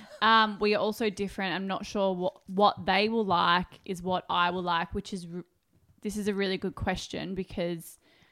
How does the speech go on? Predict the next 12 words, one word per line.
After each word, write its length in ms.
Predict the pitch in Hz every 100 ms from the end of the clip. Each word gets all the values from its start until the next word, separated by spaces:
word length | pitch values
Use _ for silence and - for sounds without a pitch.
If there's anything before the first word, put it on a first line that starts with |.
| _ _ -
um, 380 | 190 185 185 180
I've 160 | 190 190
had 160 | 190
a 40 | 190
few 180 | 202 196
friends 460 | - 175 185 185
that 120 | 190 180
have 100 | 170
just 180 | 180 -
gone 200 | 175 175
by 180 | 170
themselves 480 | 170 185 262 220 180